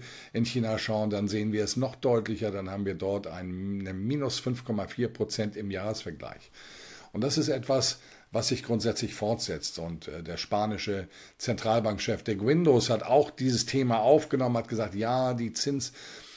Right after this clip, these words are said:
äh, die Zinserhöhungen, die wir vorgenommen haben, wirken ja erst auch in sich in der Zukunft aus. Und das ist richtig. Zinserhöhungen wirken mit einem Zeitverzug von bis zu zwölf Monaten sich erst vollständig aus.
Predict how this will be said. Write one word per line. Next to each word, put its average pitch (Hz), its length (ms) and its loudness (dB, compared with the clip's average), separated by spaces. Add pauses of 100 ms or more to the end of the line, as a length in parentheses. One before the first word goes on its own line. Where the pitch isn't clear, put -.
(140)
äh, 107 80 2
die 110 160 0
Zinserhöhungen, 127 580 4
die 113 100 2
wir 127 140 6
vorgenommen 127 540 6
haben, 107 420 0
wirken 139 400 4
ja 110 160 2
erst - 400 -2
auch 113 220 -2
in 123 160 -2
sich 104 240 -2
in 110 100 -6
der 101 120 -4
Zukunft - 380 -6
aus. 123 280 -2
Und 120 120 -2
das 120 140 0
ist 104 160 4
richtig. 156 600 4 (480)
Zinserhöhungen 127 640 4
wirken 120 280 -2
mit 120 120 -2
einem 110 240 -4
Zeitverzug - 1120 -2
von 110 200 2
bis - 260 2
zu 123 140 -2
zwölf 117 380 2
Monaten 120 460 0
sich 104 220 -4
erst 104 180 -4
vollständig 120 720 -2
aus. 85 400 -10